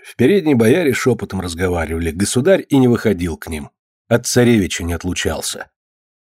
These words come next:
Приказал накрепко, как боярин Адоевский приедет, тотчас ему доложить и в опочивальню государеву проводить.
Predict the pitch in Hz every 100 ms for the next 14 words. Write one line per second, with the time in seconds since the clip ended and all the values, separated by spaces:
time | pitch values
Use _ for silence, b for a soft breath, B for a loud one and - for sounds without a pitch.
0 | _ _ - 107 123 143 202 190 196 170
1 | 147 170 131 151 113 123 156 160 139 120
2 | 117 147 127 - 117 104 98 151 143 127
3 | 156 147 127 131 123 104 98 90 95 180
4 | - - 147 185 180 139 - 135 160 151
5 | 131 110 98 110 127 113 104 98 92 82
6 | 78 -